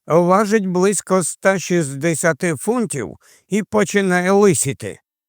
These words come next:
Берніс зблідла. «У Генрі блакитні очі. Він носить окуляри в золотій оправі».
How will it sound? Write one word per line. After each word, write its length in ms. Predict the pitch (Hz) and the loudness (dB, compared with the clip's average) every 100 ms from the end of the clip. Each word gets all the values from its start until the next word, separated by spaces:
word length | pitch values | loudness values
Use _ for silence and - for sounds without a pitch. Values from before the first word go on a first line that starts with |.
| _ _ _ _ - | _ _ _ _ -18
Берніс 600 | 73 135 170 160 160 139 | -8 -4 -2 0 0 -2
зблідла. 640 | 135 151 139 92 90 76 - _ _ _ _ _ _ _ _ | -4 -2 -2 -4 -6 -10 -12 _ _ _ _ _ _ _ _
«У 180 | 190 180 | -2 -2
Генрі 560 | 147 185 180 214 226 - _ _ - | 0 0 2 0 -2 -4 _ _ -6
блакитні 680 | 196 196 - 214 208 233 | 0 0 0 -2 0 0
очі. 400 | 214 151 - 175 - _ _ _ | 2 0 -2 -6 -8 _ _ _
Він 400 | 175 165 185 190 | -2 2 2 2
носить 440 | 202 190 202 185 - | 2 0 0 -2 -2
окуляри 560 | 208 - 233 226 165 143 | -4 0 0 0 0 -2
в 100 | 151 | -2
золотій 480 | 170 160 151 170 | 0 0 0 0
оправі». 520 | 165 - 175 139 160 | 0 0 0 0 -4